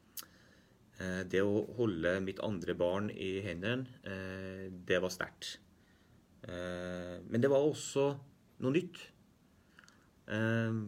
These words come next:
vi visste jo ikke på forhånd at, eh, Milla hadde Downs syndrom. Eh, jeg var bare overlykkelig og syntes det var en f-, stor opplevelse å få holde min datter i, i hendene.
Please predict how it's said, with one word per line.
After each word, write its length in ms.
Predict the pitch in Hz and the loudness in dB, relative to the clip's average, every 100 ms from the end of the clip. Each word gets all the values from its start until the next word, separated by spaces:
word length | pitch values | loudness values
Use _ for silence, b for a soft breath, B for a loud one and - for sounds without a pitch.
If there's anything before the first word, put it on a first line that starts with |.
| 104 - - _ - | -8 -14 -20 _ -12
vi 300 | 104 117 143 | 0 2 4
visste 320 | 147 - - | 0 0 2
jo 80 | 110 | 2
ikke 240 | 104 101 | 2 -4
på 220 | - 120 120 | -2 -4 -2
forhånd 460 | - 123 113 101 - | -2 -2 -2 -4 -6
at, 340 | 104 - - | -8 -10 -2
eh, 380 | 110 107 104 104 - _ _ 113 | 0 0 -2 -6 -12 _ _ 0
Milla 300 | 110 90 90 | 0 0 -4
hadde 640 | 92 95 101 104 98 98 98 | -6 -8 -8 -8 -6 -6 -4
Downs 220 | 104 104 | -4 -2
syndrom. 320 | 110 120 147 - - B B B B B B B - | 0 0 0 -6 -16 B B B B B B B -12
Eh, 880 | 101 104 104 104 104 104 104 104 101 104 110 117 - - - - | -6 -4 -2 -4 -4 -4 -6 -8 -10 -14 -16 -16 -18 -20 -20 2
jeg 120 | 104 | 4
var 80 | 123 143 | 4 4
bare 180 | 127 120 | 4 4
overlykkelig 800 | 120 90 85 82 104 113 127 | 2 0 -2 -2 2 2 2
og 380 | 127 - 104 104 | 0 -2 -2 -2
syntes 300 | 104 110 104 - | -2 -4 -4 0
det 100 | 101 | 0
var 240 | 101 101 | 0 0
en 540 | 104 104 104 - - | -2 -4 -6 -8 -12
f-, 240 | - - - | -16 -20 -20
stor 420 | - - 113 113 113 | -20 -6 2 2 4
opplevelse 560 | 110 90 82 - 101 | 2 0 -2 0 -2
å 20 | |
få 140 | 101 117 | 0 0
holde 640 | 117 90 87 92 98 98 | 0 0 -2 -4 -4 -6
min 220 | 98 98 | -6 -4
datter 340 | 95 92 - - | -4 -6 -6 -2
i, 220 | 98 82 | -2 -2
i 40 | |
hendene. 380 | 101 90 98 127 | -4 -2 -2 -2